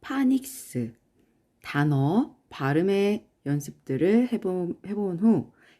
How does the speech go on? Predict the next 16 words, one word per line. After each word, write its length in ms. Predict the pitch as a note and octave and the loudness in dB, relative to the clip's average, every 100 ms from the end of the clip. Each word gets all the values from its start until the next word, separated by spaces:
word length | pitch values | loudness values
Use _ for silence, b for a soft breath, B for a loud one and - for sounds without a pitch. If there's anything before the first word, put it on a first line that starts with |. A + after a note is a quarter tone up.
| - | -10
이 140 | E3+ | -4
교시에는 960 | E3 A3+ A3 F3 D#3+ D#3 D#3 F#3 B3+ - | 2 2 2 0 2 2 2 4 2 0
칠 280 | - D4+ | -4 -4
단원 480 | - C#4 D4 D4 D4+ | -2 2 4 6 4
공부를 520 | D4 C#3+ C3 C3+ C#3 | 2 -2 -2 -2 -4
시작하겠습니다. 1080 | C#3 - D#3+ D#3+ D3 C#3+ - A#2 A2+ G#2+ G2 _ _ _ b b b b | -4 -6 -10 -8 -10 -10 -6 -4 -4 -8 -10 _ _ _ b b b b
자, 200 | - G#3+ - | -18 -16 -4
연습장과 1160 | D3+ E3+ A#3+ A#3 - E3+ D#3+ C#3+ C#3 C#3 C#3 C#3 b _ - | 0 2 0 -2 -2 -2 0 0 0 0 -4 -6 b _ -4
교재와 880 | C#3 C#3 C#3 B2+ C#3 E3 F#3 G3+ b b b - | -2 -2 -2 -2 -2 -2 -2 -4 b b b -2
필기구를 720 | C#4 C#4 C#4+ A#3+ F3 E3+ E3+ | 0 4 4 2 2 0 0
준비해 440 | E3+ C#3+ C#3+ C#3+ | -2 -4 -2 -2
주세요. 640 | C#3 B2 C3 B2 B2+ E3 A#3 b b b b b | -4 -8 -8 -6 -4 -4 -6 b b b b b
지금부터 960 | - D3 C#3+ C3 C3+ - F#3 G3 G#3 A3+ b b | -8 -4 -2 -4 -6 -6 0 2 0 -4 b b
문장 480 | - E3 F3 A3 G#3+ | -6 -2 2 2 2
연습을 680 | D3 B2+ - C3+ E3+ G3 G#3+ | 0 -2 -6 -6 -2 0 -2
시작하겠습니다. 1200 | A3 A3+ A#3+ A#3+ G3+ F3 - A#2+ A#2 A2+ A#2 B2 | -4 0 -2 -2 -6 -6 -6 -4 -4 -6 -8 -10